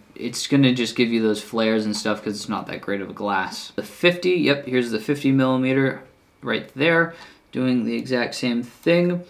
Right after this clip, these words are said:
Nice blown out, blown out, blown out, blown out, and sig-, there's almost none of that vignetting coming from this direction. Uh, there's a little bit on these buildings, but that's really small, and then there's none on the branches, really.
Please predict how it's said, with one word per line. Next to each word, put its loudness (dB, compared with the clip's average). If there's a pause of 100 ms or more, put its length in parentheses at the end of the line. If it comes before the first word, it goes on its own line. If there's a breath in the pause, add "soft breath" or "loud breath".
(280 loud breath)
Nice 2
blown 0
out, 2 (160)
blown -4
out, -2
blown -2
out, -2
blown -2
out, 4
and -4
sig-, -4
there's -4
almost 0
none 4
of 6
that 2
vignetting 0
coming -4
from -4
this 0
direction. -4 (480 loud breath)
Uh, -6
there's -4
a -6
little 6
bit 6
on 2
these 0
buildings, 2 (720 loud breath)
but -2
that's -6
really 0
small, -2
and -4
then 0
there's -2
none 2
on -2
the -8
branches, -2
really. -6